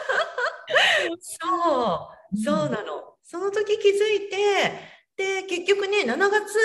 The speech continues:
Speaker 1: ぐらいまで帰ってこれなかったんですよね、ドイツに。
Speaker 2: 何ヶ月行ったってことですか、結局？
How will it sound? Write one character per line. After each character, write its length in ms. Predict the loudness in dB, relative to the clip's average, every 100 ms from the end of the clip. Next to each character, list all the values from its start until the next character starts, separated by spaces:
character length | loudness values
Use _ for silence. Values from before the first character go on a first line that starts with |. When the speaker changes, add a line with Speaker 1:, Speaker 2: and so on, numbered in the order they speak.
| 4
Speaker 1:
ぐ 80 | 4
ら 120 | 4
い 40 |
ま 100 | 4
で 80 | -2
帰 200 | 0 0
っ 40 | 0
て 80 |
こ 140 | 0 0
れ 80 | 0
な 100 | -2
か 120 | -4
っ 100 | -4
た 80 | -10
ん 40 |
で 60 | -12
す 100 | -10
よ 60 |
ね、 360 | -6 -4 -6 -12 _ _ _ -6
ド 100 | -2
イ 40 |
ツ 40 | -2
に。 60 |
Speaker 2:
何 80 | 2
ヶ 100 | 2
月 180 | 0 -2
行 100 | -8
っ 40 |
た 60 | -8
っ 60 | -10
て 80 |
こ 100 | -10
と 100 | -10
で 80 | -12
す 100 | -10
か、 120 | -10 -10
結 160 | -8 -10
局？ 380 | -10 -14 -16